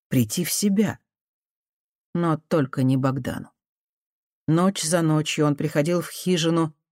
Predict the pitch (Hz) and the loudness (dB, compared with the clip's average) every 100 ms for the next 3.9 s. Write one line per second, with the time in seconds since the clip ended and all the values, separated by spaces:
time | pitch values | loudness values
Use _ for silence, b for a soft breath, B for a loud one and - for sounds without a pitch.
0 | _ 160 151 160 202 190 175 156 151 151 | _ 0 4 6 4 4 2 2 2 2
1 | 165 151 - 151 131 - 120 - 185 180 | 2 2 2 0 0 -4 -4 2 2 2
2 | - _ _ _ _ _ _ 156 151 143 | -6 _ _ _ _ _ _ 0 0 0
3 | - 123 110 170 175 - - 110 | 0 0 0 0 0 0 -2 -4